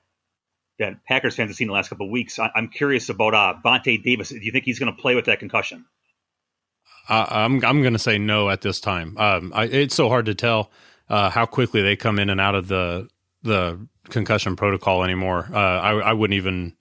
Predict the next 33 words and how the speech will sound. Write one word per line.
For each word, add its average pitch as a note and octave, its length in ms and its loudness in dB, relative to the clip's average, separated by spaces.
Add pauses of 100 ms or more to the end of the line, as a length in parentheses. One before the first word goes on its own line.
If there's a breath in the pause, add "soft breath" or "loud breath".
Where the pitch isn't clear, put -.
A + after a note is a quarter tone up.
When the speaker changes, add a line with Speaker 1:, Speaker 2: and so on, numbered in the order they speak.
(200)
Speaker 2:
venture G2 360 0
a E2 40 -4
guess, F#2+ 300 -2
to - 80 -16
be F#2+ 100 -2
honest F#2 240 0
with F#2 160 -4
you. F2 120 -6 (460 loud breath)
But G2 320 2
the G#2+ 140 -2
fact A#2 340 0
that G2+ 280 0 (1000)
he, A2 600 0
uh, F2 400 0 (640)
let's A2+ 200 -6
see, G2 280 -4
uh, F#2+ 240 2
he A#2 280 2
did, C3+ 220 2
he C3+ 80 2
was C3 220 2
limited G#2 400 2
today. F2+ 360 -6 (200 loud breath)
Speaker 1:
Right. G2 200 -4
Speaker 2:
So B2 120 2
whether A2+ 220 4
that A#2 180 2
means A2+ 200 2
he B2+ 120 2
was G#2+ 180 2
in A#2 140 2
there A2 220 2
with, G#2 440 0